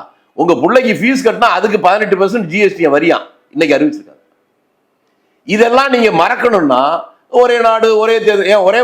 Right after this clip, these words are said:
பொண்டாட்டின்னு சொல்ல சொல்லுங்களேன். அது சொல்ல மாட்டான்.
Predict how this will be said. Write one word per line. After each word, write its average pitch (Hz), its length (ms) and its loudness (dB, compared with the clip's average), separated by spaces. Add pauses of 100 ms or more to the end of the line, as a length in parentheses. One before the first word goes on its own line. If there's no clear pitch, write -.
பொண்டாட்டின்னு 214 420 0
சொல்ல 156 200 0
சொல்லுங்களேன். 90 320 -12 (1300)
அது 175 180 0
சொல்ல 208 180 2
மாட்டான். 123 280 -2